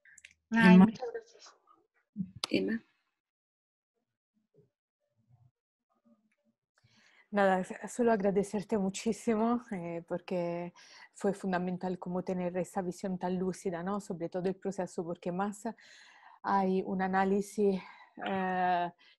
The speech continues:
Speaker 4: lúcida del proceso, más podemos detectar los factores, eh, que no logran resolver, ¿no? Resolver los singulares casos. Entonces, nada, espero solo de poderte tener, eh,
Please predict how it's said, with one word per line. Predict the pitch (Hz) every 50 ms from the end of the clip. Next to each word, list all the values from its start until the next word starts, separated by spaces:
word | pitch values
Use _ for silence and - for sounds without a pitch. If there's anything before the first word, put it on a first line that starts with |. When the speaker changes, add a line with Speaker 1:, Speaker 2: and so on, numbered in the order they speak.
| _
Speaker 4:
lúcida | - 202 208 190 - - 196 190 185
del | 175 185 185 180
proceso, | - 208 190 190 202 208 196 - - 208
más | 185 190 196 196 190 -
podemos | _ 208 185 190 190 180 190 185 -
detectar | - 185 185 180 185 170 - - - 202 190 190
los | 185 185 180 170 - -
factores, | 185 185 - - - 214 196 185 185 185 180 - -
eh, | 208 196 196 - - - - - - - - _ - - 190 180 175 170 165 175 -
que | - - 196 180
no | 180 185 190 185 185
logran | 185 185 185 180 180 180 180 180 175 170 180 180 175 175 175 175 175 180 180 180 180 175
resolver, | 180 165 - 175 175 160 160 175 175 165 165 - 170
¿no? | 165 170 175 185 196 185 -
Resolver | 190 175 180 165 - - 170 160 160 170 165 160 170 170 165 170 170 170 - - - - - _ -
los | 180 170
singulares | - 190 175 165 165 165 160 - -
casos. | - 180 165 165 160 - - 175 180 - -
Entonces, | 180 170 175 180 - 202 196 208 196 190 - -
nada, | 185 185 180 180 175
espero | 175 - _ - 180 175 180
solo | 175 - 214 208 208 196
de | 175 180
poderte | 180 - 180 170 175 175 - - 185 175
tener, | 190 180 185 175 170 170
eh, | 170 165 165